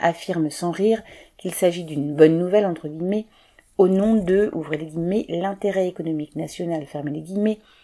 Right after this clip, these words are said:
sous prétexte qu'une partie de l'argent collecté par ce livret sert à construire des logements sociaux. Les véritables bénéficiaires de cette mesure ne seront pas les locataires des H L M,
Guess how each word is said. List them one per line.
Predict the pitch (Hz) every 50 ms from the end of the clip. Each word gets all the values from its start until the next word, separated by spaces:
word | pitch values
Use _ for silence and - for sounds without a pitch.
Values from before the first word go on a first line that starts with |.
| _ _ _ _ _ _ -
sous | - 254 247
prétexte | - 202 180 - 180 180 - - - - -
qu'une | - 170 170 160
partie | 160 160 - - 160
de | 156 156
l'argent | 143 151 139 143 143 143 143
collecté | - - 156 151 160 156 - - 156 151
par | - 139 139 -
ce | - 156
livret | 151 165 165 160 180 190 202 202 202 - - - _ _
sert | - - - 180 160
à | 151
construire | - - 170 156 - - 226 214 196
des | 180 170
logements | 156 160 165 165 202 220 226
sociaux. | 226 - 180 160 - - - - 131 135 - _ _ _ _ _ _ _ _ _ _ _ _ _ _ _ _ _ _ _ _ _ _ _ _ _ _ _ _ _ _ - _ _ -
Les | 160
véritables | 156 170 165 156 151 - 196 180 165 156
bénéficiaires | 135 - 147 156 160 - - 151 - - 185 175 160
de | 160
cette | 147 - 151 -
mesure | 165 170 170 165 180 190 185
ne | 175 160
seront | - - - 151 - 151 143 - _ _
pas | - 180 - - _
les | 156 160 151
locataires | 147 151 151 - 151 147 - 202 190 170
des | 160 156 - -
H | - 180 - - 202
L | 185 170
M, | 170 165 160 160 156 147